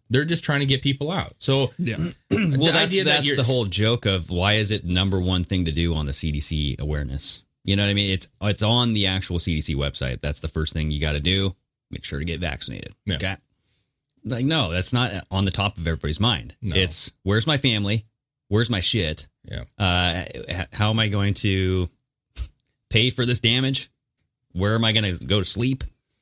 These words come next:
Speaker 3: You know what I mean?
Speaker 1: There's a lot. There's a lot to it.
Speaker 3: Yeah.
Speaker 1: So I, I think it's insensitive to me. I'm sure there's more. I don't wanna totally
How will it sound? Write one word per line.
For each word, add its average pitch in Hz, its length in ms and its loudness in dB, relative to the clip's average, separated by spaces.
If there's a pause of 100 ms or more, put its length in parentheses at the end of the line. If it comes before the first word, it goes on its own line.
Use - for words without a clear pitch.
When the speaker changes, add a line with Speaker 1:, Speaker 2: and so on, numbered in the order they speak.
(280)
Speaker 3:
You 113 80 0
know 117 60 2
what 113 40 2
I 113 40 2
mean? 117 160 0 (140)
Speaker 1:
There's 98 140 2
a 92 60 2
lot. 95 280 2 (540)
There's 104 200 2
a 90 40 0
lot 95 220 0
to 78 140 -4
it. 73 120 -8 (120)
Speaker 3:
Yeah. 92 720 2 (500)
Speaker 1:
So 110 400 2
I, 131 220 2
I - 20 2
think 131 200 0
it's 113 100 0
insensitive 85 540 0
to 92 80 0
me. 76 200 0
I'm 104 120 4
sure 147 200 2
there's 123 200 2
more. 104 500 2
I 101 100 2
don't 110 120 2
wanna 104 200 2 (120)
totally 98 500 2